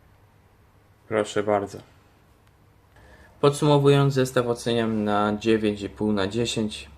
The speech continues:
Prawidłowy zestaw, spoko. Czasami po prostu, e, malutkie problemy z <laughs> odczytaniem kolorów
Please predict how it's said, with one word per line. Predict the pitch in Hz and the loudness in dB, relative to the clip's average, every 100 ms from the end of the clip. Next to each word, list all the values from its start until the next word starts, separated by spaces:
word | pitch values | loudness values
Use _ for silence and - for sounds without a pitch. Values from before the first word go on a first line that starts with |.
| - | 0
Prawidłowy | 147 143 131 120 123 117 110 | 4 4 2 2 2 2 0
zestaw, | 110 107 110 101 - | 0 0 0 0 -2
spoko. | - - - 110 - 101 98 - - - - - | -14 -4 0 0 0 -2 -4 -14 -20 -20 -20 -4
Czasami | - 156 139 127 | -2 0 0 -2
po | 120 | -2
prostu, | 110 113 - - 104 107 113 - - - - - | -4 -4 -6 -4 -2 -2 -4 -14 -20 -20 -20 -14
e, | - - | -10 -8
malutkie | - 127 123 123 127 - 107 104 110 - - _ _ - - - - | -4 0 2 2 -2 -4 -4 -4 -8 -18 -20 _ _ -20 -20 -20 -4
problemy | 117 110 113 107 107 | -2 0 0 2 -2
z | 101 104 117 | -4 -6 -2
<laughs> | 139 | 2
odczytaniem | 131 - 123 120 110 | 2 2 -2 -2 -2
kolorów | 104 131 143 131 117 - | 0 4 6 6 2 -4